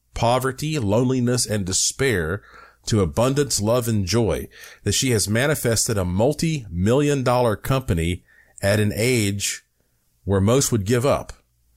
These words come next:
Uh, her blog is called Live the Life You Love. Uh, I don't know who she is, and I've never heard of her before, but th-, here's what she wrote, okay?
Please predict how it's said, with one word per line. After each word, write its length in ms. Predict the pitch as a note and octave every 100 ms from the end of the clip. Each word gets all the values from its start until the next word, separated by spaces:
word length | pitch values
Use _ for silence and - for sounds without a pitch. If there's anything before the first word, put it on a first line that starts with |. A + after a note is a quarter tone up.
| _ _ _ _
Uh, 220 | F#2 F2
her 160 | D#2+ G#2
blog 400 | G2+ B2 D3+ C#3
is 140 | A2
called 360 | - G#2+ G2 D#2+
Live 300 | F2 C3+ D3+
the 100 | C3+
Life 360 | A#2 A#2+ B2 A#2
You 100 | A2
Love. 500 | G#2+ F#2+ - - - - -
Uh, 200 | G2 G2+
I 160 | G2+ B2
don't 280 | F3+ E3+ -
know 480 | A2+ B2+ C#3 - - -
who 220 | A#2 A2+
she 300 | - - F#2+
is, 320 | A2 G#3 A3+
and 80 | G#2
I've 180 | G2+ G2
never 260 | A2+ C3+ D3
heard 180 | A3+
of 100 | B3+
her 80 | E2+
before, 320 | E2+ - F2+ E2
but 240 | - F2
th-, 140 | G2
here's 240 | - E3+ D#3
what 180 | D3+ A#2+
she 200 | E3 D3
wrote, 280 | D3+ -
okay? 440 | F#2 F2 A#2 D3